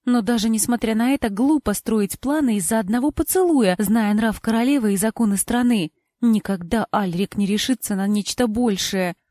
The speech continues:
Слишком велика цена. А она бы решилась? Смогла бы стать ему опорой в таком сложном выборе?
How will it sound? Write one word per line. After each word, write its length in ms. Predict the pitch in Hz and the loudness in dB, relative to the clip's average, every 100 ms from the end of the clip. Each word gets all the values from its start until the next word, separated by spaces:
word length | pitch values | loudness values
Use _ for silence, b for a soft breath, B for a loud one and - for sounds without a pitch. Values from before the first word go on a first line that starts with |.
| _ | _
Слишком 500 | - - 233 - 208 | -12 -8 -6 -6 -4
велика 420 | 190 202 214 - 190 | -2 -2 -2 -4 -4
цена. 420 | - 180 175 170 - _ _ _ | -4 -4 -4 -6 -10 _ _ _
А 180 | 302 320 | 0 4
она 200 | 339 320 | 4 4
бы 140 | 202 202 | 4 2
решилась? 640 | 254 - 392 247 175 - _ _ _ _ | 2 2 4 4 0 -6 _ _ _ _
Смогла 480 | - 311 339 381 427 | 2 4 4 4 4
бы 100 | 311 | 2
стать 320 | - 262 - | 2 0 2
ему 200 | 240 240 | 2 2
опорой 440 | 269 - 285 190 | 2 2 2 2
в 80 | 175 | 0
таком 300 | 240 - 220 | -4 0 0
сложном 440 | 196 220 196 247 269 | 0 0 2 2 4
выборе? 480 | 285 196 185 175 | 2 2 0 0